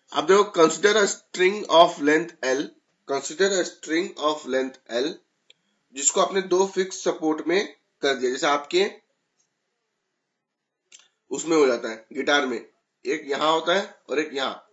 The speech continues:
दोनों तरफ से string को फिक्स कर दिया जाता है और string की length होती है L। जब भी आप string को plug करते हो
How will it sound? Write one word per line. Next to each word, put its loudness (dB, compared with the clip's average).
दोनों 0
तरफ 0
से -8
string -4
को -4
फिक्स -8
कर -2
दिया 0
जाता 0
है 2
और -2
string -6
की -2
length 0
होती -4
है -4
L। -6
जब 2
भी 4
आप 0
string -10
को 0
plug 2
करते -2
हो 2